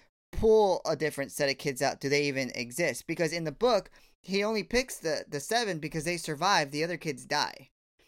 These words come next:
And so maybe this kind of fucks with that, and he's thinking the same thing. And, but it obviously didn't fuck with it, and they didn't die. And so I feel like that's, that, I think that's probably why you, you see him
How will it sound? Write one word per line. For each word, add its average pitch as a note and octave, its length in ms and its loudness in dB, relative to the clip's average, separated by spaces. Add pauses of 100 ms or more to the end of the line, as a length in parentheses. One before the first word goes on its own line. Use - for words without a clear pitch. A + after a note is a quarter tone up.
(240)
And C#3 200 -6
so C#3 720 0
maybe E3 320 -2
this E3 260 0
kind D#3 280 -2
of C#3 180 2
fucks - 380 -2
with C3+ 140 -4
that, A#2 320 2 (140)
and C3+ 200 -2
he's C#3 200 -8
thinking C#3 260 -4
the B2+ 100 -4
same C3+ 240 -4
thing. C#3 440 -2 (800)
And, B2+ 540 0 (100)
but C3+ 100 0
it B2+ 260 -2
obviously C3 600 0 (420)
didn't B2 200 0
fuck B2 180 -4
with G#2+ 100 -6
it, - 180 -6 (100)
and A2+ 320 -10 (680)
they A2+ 120 -2
didn't A2 180 -6
die. C#3+ 220 -2
And A2+ 180 -8
so G2+ 320 -8 (140)
I C3 60 -10
feel B2+ 140 -8
like A#2 140 -6
that's, - 380 -6 (220)
that, - 160 -4 (120)
I C#3+ 60 0
think E3 180 -2
that's D#3 240 2 (340)
probably G3 340 4
why D3+ 260 6
you, D3 340 0
you C3+ 160 -6
see C#3+ 280 -4
him B2 420 -2